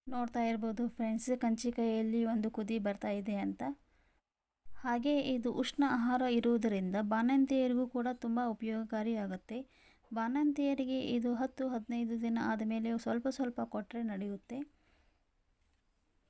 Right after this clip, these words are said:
ನೋಡ್ತಾ ಇರ್ಬೋದು ಕಂಚಿಕಾಯಿಯ ಕಲರ್ ಹೇಗೆ ಚೇಂಜ್ ಆಗ್ತಾ ಇದೆ ಅಂತ.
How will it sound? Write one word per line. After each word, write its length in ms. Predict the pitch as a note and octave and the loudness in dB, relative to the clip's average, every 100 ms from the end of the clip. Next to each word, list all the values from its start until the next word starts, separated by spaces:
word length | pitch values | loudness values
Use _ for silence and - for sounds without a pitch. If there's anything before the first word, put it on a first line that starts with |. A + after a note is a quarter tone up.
| _ _ _ _ _ _ _ _ B3+ | _ _ _ _ _ _ _ _ -2
ನೋಡ್ತಾ 320 | B3+ B3 A#3+ | 0 2 4
ಇರ್ಬೋದು 480 | A3 G#3+ G#3+ G#3+ B3 | 4 2 2 2 2
ಕಂಚಿಕಾಯಿಯ 840 | A#3 A#3 C4 C4 B3 A#3 A#3 A3 | 2 2 0 2 2 4 4 2
ಕಲರ್ 300 | A3 G#3 G#3+ | 2 2 2
ಹೇಗೆ 400 | A3+ A3 A3+ A3 | 2 2 0 0
ಚೇಂಜ್ 300 | A3+ A3 G#3+ | -2 -2 0
ಆಗ್ತಾ 260 | G3+ F#3+ G3 | 0 -2 -6
ಇದೆ 240 | G3+ F#3+ | -6 -4
ಅಂತ. 280 | G3+ G3 F#3+ | -4 -6 -4